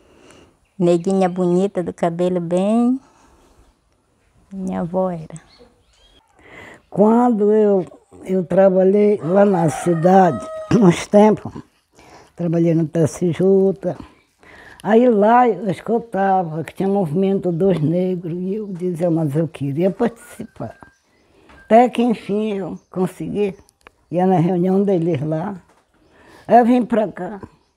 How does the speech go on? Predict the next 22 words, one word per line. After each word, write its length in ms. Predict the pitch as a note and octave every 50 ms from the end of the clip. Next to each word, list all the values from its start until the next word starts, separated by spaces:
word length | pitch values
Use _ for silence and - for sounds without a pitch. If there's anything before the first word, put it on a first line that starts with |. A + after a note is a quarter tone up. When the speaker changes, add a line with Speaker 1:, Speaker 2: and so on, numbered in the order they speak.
| _ _ _ _ _ _ _ _ _ _
Speaker 2:
Aí 380 | - D#3+ F3 F3+ F3 E3+ F#3+ G3+ _ _ - - - - - - - G5+ G5 G5 E5+ F5+ E5+ F5+ D#5 D#5+ D#5 D#5 D5+ C#5+ D5 D#5+ D#5+ D#5+ D#5+ D#5+ - D#5+ D#5+ D#5 - - D5+
ficamos 540 | F3+ F#3+ G3 - - G#3 G3 F#3+ F3+ F3+ -
por 200 | - - D#3+ D#3
aqui. 380 | D3 C#3 - _ - C3+ C#3 - - _ _ _ _ _ _ _ _ _ _ _ _ -
Aí 260 | - F#3 G3+ A3 A#3
de 160 | G#3+ G3 G#3+
lá, 520 | G#3+ G#3+ G3+ G3 G3+ G3+ G#3 G#3 G#3 - - _ _ _ _ _ _ _ _ _ -
eu 180 | C3 D3+ F#3
não 160 | F#3 F#3+ F3+ D3+
sei 160 | - - C#3+
nem 200 | E3+ A3 A#3+ -
como 240 | - D3+ D#3+ E3+ C3+
foi 180 | - - G#3
pra 140 | F3+ D#3 D3+
começar 760 | - - D3+ D#3 D3 B2+ B2 - - - D3+ C#3 A2+ - - - _ _ _ _ _ _ _ _ _ _ _ _ _ _ _ _ _ _ _ -
essa 280 | E3+ F3+ - - E3+
associação. 1160 | F3+ - - F3 F3 C#3+ - - D#3 E3 E3+ D3+ - - - F3 F#3+ F#3+ F#3+ F#3+ F#3 E3+ D#3 - _ _ _ _ _ _ _ _ _ _ _ _ _ _ _ _ _ _ _ _ _ _ _ _ _ -
Dizer 180 | - F#3 G#3 G#3+
que 80 | - G3+
nós 200 | G3+ G3+ E3 -
tínhamos 320 | - F#3+ A3 A3 F#3+ E3+
uma, 320 | F#3 G3+ A3 A#3 G3 -